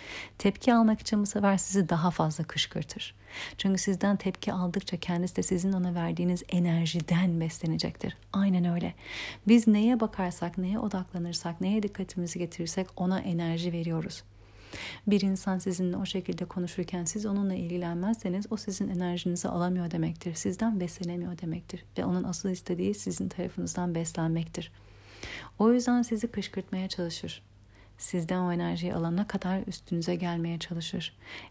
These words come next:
En son noktanıza kadar sizi delirtmeye çalışır ki siz her şeyi bırakıp onunla ilgilenin, odağınızı, dikkatinizi ona verin, enerjinizi ona akıtın. Siz, o da sizden o şekilde beslenecektir.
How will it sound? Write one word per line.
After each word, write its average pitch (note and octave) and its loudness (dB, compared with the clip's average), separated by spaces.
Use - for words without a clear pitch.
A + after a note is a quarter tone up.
En F#3 4
son F3 0
noktanıza E3+ -2
kadar E3+ -4
sizi F#3 0
delirtmeye F3+ 2
çalışır F#3 2
ki A3+ 4
siz - -4
her F#3 2
şeyi E3+ -2
bırakıp F3+ -2
onunla F#3+ 4
ilgilenin, F3 2
odağınızı, F3 2
dikkatinizi F3+ -2
ona F#3 0
verin, F#3+ 2
enerjinizi F3+ -2
ona F3+ 0
akıtın. F#3+ -2
Siz, - -6
o G3 0
da F#3 0
sizden F#3 -2
o G#3 0
şekilde D#3+ -4
beslenecektir. E3+ -4